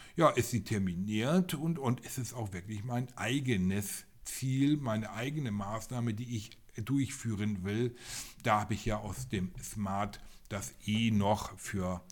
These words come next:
eigene Idee dazugenommen. Ja,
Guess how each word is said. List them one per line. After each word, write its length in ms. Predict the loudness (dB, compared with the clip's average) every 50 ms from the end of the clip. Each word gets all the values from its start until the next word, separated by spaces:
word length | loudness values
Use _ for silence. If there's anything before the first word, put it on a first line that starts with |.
| -18 -8
eigene 720 | -4 -2 0 0 0 0 0 2 2 2 2 0 -2 -4 -6 -8
Idee 560 | -8 -8 -8 -8 -8 -8 -6 -6 -6 -8 -8 -12 -18 -20 -16 -6
dazugenommen. 800 | -6 -6 -4 -4 -4 -2 -2 -2 -2 -4 -6 -6 -8 -8 -10 -12 -14 -18 -20 -20 -20 -20 -20 -20 -20 -20 -20 -20 -20 -20 -16 -14 -6 0
Ja, 220 | 4 4 4 4